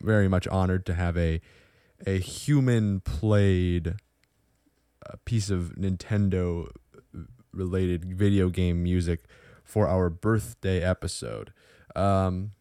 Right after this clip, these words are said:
it's actually one day after Lithcast's birthday, but yesterday, um, July thirty-first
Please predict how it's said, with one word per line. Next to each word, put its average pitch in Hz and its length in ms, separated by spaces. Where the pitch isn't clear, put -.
it's - 80
actually 107 220
one 98 200
day 90 160
after 95 340
Lithcast's 85 500
birthday, 98 360
but 90 160
yesterday, 95 680
um, 87 760
July 92 720
thirty-first - 1160